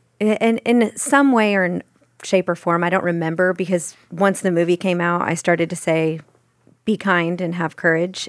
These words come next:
every time she gets out of the car. And, um,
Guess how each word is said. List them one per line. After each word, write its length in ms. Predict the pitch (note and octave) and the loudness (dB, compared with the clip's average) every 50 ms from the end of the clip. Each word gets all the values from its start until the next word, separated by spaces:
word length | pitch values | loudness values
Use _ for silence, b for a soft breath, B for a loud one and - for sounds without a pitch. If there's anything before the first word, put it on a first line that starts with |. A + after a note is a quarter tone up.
| - - | -6 0
every 200 | - G3+ G3 G3+ | 0 2 2 2
time 220 | G3+ - G3+ F#3+ F3+ | 0 0 0 -2 -2
she 140 | - - E3 | 0 -2 -2
gets 160 | F3 E3+ - | -2 0 -2
out 120 | D#3 - | -4 -4
of 60 | D3+ - | -4 -6
the 60 | - | -8
car. 240 | - - - - - B B B B B B B B B B B B | -8 -8 -8 -8 -10 B B B B B B B B B B B B
And, 440 | F#3+ G3 F#3 F#3 F#3 F#3 F#3 - - | 4 4 6 6 4 4 2 2 2
um, 640 | F#3 F#3 F3+ F3 E3+ E3+ E3+ E3 E3 D#3+ E3 D#3+ | 4 4 4 4 2 2 0 0 -2 -4 -6 -8